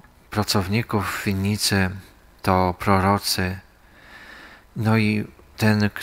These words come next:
syn właściciela to właśnie sam Pan Jezus, Zbawiciel świata. To obraz człowieka, który pragnie zająć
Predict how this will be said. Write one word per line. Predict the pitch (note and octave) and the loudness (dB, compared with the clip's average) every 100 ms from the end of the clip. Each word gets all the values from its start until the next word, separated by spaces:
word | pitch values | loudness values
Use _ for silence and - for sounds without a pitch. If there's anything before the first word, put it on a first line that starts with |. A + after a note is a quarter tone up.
| - | -4
syn | - A2+ A2 F#2+ F2+ | 2 4 4 4 0
właściciela | F2 F#2 - G2+ - G2+ F#2+ F#2 F2+ F2+ | 0 0 0 -2 0 0 2 2 0 -4
to | - F#2 | -4 -2
właśnie | F#2 F#2 - F#2+ F#2 | -2 -2 -2 0 0
sam | - F#2+ F#2 | 2 2 0
Pan | F2+ F#2 | -2 -2
Jezus, | F#2 F#2 F2 F2 F2+ - | 0 0 -2 -4 -4 -4
Zbawiciel | - - F#2 F2+ F#2+ - F#2+ F2+ - - - - - - - G#2 | -2 0 0 0 -4 -2 -2 -2 -6 -18 -18 -18 -20 -20 -10 -2
świata. | - - G2 F#2+ F#2+ F#2 G2+ - - - - - - - - - - - - - - - | 0 2 0 2 0 0 -2 -14 -20 -20 -20 -20 -20 -20 -20 -20 -20 -20 -18 -20 -20 -10
To | - B2+ B2+ B2+ - - - | 2 4 4 0 -4 -12 -4
obraz | C3 A#2+ A#2+ A2 - B2 G#2 | -2 2 2 4 2 0 -4
człowieka, | - A#2 G#2+ A2+ A#2+ - G2 | -2 -2 0 0 0 2 2
który | - G#2+ G2+ G2 G2 G2 F#2+ - - - - - _ _ - - - _ _ _ _ _ _ | 0 -2 0 2 0 -2 -8 -16 -20 -20 -20 -20 _ _ -20 -20 -20 _ _ _ _ _ _
pragnie | - G#2+ - G#2 G2+ G2 - - | 0 2 2 -2 0 0 -2 -6
zająć | G#2+ G#2 G2+ G2 G2 - | -4 -2 0 -2 -2 -4